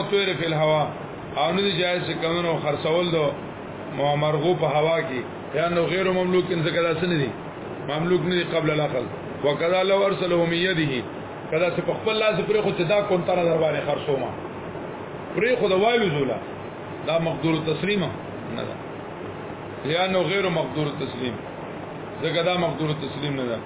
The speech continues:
ولا بيع الحمل،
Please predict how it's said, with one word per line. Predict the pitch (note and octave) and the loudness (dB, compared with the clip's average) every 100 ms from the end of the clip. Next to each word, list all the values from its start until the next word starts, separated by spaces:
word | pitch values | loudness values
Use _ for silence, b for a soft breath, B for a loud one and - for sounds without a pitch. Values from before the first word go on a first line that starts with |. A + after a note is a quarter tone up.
| - - - - - - - - - - - - - - - - - - - | -8 -10 -10 -10 -10 -10 -10 -10 -10 -10 -10 -10 -10 -10 -10 -10 -10 -8 -2
ولا | D3 E3+ F3+ | 0 2 0
بيع | F#3 F#3 | 2 2
الحمل، | D#3+ F3 F#3 | 2 0 0